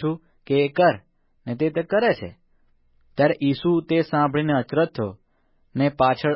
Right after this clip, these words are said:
આવનારાને તેણે કહ્યું, "હું તમને ખચિત કહું છું કે એટલો વિશ્વાસ મેં ઇસ્રાયેલમાં પણ જોયો નથી.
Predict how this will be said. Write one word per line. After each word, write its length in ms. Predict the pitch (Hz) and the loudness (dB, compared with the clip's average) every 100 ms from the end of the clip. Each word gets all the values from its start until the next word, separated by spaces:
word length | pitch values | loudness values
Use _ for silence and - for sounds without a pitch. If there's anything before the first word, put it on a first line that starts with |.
| - | -2
આવનારાને 600 | 120 131 139 147 147 147 | -2 0 0 0 0 -2
તેણે 240 | 135 139 | -2 -4
કહ્યું, 400 | 139 120 131 160 - _ _ _ _ _ - | -4 -4 -2 -4 -8 _ _ _ _ _ -2
"હું 260 | 151 190 160 | 2 2 2
તમને 300 | 139 135 135 | 0 0 -2
ખચિત 400 | - 131 139 139 | -4 -6 -6 -2
કહું 280 | 135 143 139 | 0 2 0
છું 220 | 147 156 - _ _ _ - | -4 -6 -10 _ _ _ -2
કે 160 | 143 147 | -2 0
એટલો 300 | 139 151 156 | -2 0 2
વિશ્વાસ 600 | 139 131 147 156 165 107 - _ _ _ _ _ | 0 -2 0 2 2 0 -8 _ _ _ _ _
મેં 200 | 127 143 | 2 2
ઇસ્રાયેલમાં 600 | 143 - 151 175 185 151 | 2 0 2 2 2 0
પણ 200 | 117 120 | 0 -4
જોયો 200 | 113 120 | -2 -2
નથી. 400 | 123 117 127 127 | -2 -2 -4 -6